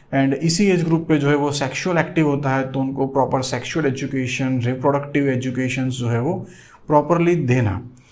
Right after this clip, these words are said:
अब through हेल्थ फैसिलिटी जो है वो देना अभी के लिए जो है वो, आ, कन्वीनियंट है। Through the educational system, through अभी भी हेल्थ and,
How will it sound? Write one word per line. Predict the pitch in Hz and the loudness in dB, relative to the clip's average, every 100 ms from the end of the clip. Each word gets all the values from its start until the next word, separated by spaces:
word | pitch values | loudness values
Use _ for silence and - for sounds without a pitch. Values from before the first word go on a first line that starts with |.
| - _ - | -20 _ 0
अब | 180 - | 0 2
through | 208 196 110 | 2 4 4
हेल्थ | 131 190 170 | 4 4 4
फैसिलिटी | 175 170 170 160 | 2 2 2 2
जो | 143 143 | 2 2
है | 165 | 2
वो | 151 160 | 2 2
देना | 143 143 156 175 175 - - - - | 2 2 2 0 -4 -14 -20 -4 0
अभी | 135 165 | 4 4
के | 160 | 4
लिए | 156 156 143 | 4 4 2
जो | 135 | 2
है | 127 | 2
वो, | 131 156 151 135 | 2 0 0 0
आ, | 117 117 - - - - | 2 0 -4 -14 -18 -2
कन्वीनियंट | 147 143 160 170 170 151 123 | 2 4 4 4 4 2 2
है। | 139 165 - - - - | 0 0 -4 -10 -16 -4
Through | 190 190 | 2 4
the | 190 | 4
educational | 156 170 160 147 156 156 | 2 2 0 0 0 0
system, | 147 139 151 147 | -2 -2 -2 0
through | 143 | 2
अभी | 135 143 | 2 4
भी | 143 151 | 2 2
हेल्थ | 123 123 135 135 143 - - | 2 2 2 -2 -8 -12 -4
and, | 139 135 | 0 0